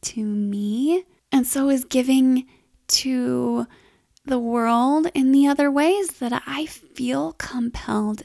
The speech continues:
to give. And as I finally pushed aside that guilt and allowed myself to just show up as me and not some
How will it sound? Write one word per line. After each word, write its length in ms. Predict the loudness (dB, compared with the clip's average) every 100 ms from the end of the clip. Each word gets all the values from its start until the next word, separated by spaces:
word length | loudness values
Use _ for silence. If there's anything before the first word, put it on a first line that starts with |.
| -16
to 160 | -16
give. 500 | -10 -6 -6 -8 -14 _ _ _ -4
And 120 | -2
as 120 | -2
I 80 | -4
finally 800 | -4 -4 0 2 4 4 2 -2
pushed 380 | -10 -6 -6 -6
aside 420 | -8 -6 -6 -6
that 220 | -8 -12 -14
guilt 360 | -8 -4 -4 -6
and 120 | -6 -4
allowed 380 | -4 -4 -2
myself 540 | 0 -2 -4 -6 -6 -8
to 100 | -10
just 300 | -8 -8 -6
show 360 | -4 -2 -2
up 320 | -2 -2 -4 _
as 320 | -4 -4 -6 -14 _ _
me 560 | 2 4 4 2 -2 -6 _ _ _
and 100 | 0
not 220 | 0 0
some 400 | -2 0 0 0